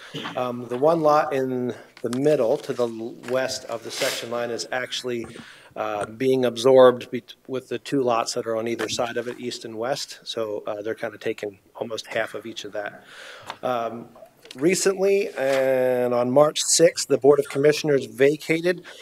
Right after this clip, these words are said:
portions of the section line, um, outlined here in red. Whoops, this is way off here. Not <laughs>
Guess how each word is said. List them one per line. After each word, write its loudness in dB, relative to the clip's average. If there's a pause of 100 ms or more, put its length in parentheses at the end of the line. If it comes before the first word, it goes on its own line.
(160)
portions 4
of -2
the -2
section 0
line, 4 (260)
um, -8
outlined -4
here 2
in 0
red. 6 (1200)
Whoops, -6 (100)
this -14
is -18
way -6
off -10
here. -10 (1300)
Not -12
<laughs> -20